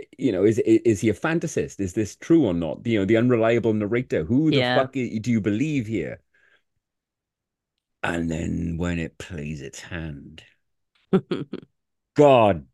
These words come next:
Speaker 1: damn, the last fifteen, twenty minutes of the film where, you know, the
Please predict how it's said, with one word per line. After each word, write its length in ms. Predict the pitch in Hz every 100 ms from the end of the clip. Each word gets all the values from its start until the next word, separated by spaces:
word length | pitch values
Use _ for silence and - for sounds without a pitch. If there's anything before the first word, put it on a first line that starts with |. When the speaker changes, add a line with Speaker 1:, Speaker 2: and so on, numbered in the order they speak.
| _
Speaker 1:
damn, 520 | - 104 87 71 73 - _ _ _ _ _
the 100 | 110
last 520 | 101 113 113 95 - -
fifteen, 460 | 135 - 107 85
twenty 320 | - 127 110
minutes 340 | 101 92 87 -
of 60 |
the 60 | 82
film 400 | - 87 78 76
where, 440 | 87 82 76 69 - _ _
you 220 | 85 92
know, 240 | 87 78 67
the 160 | 78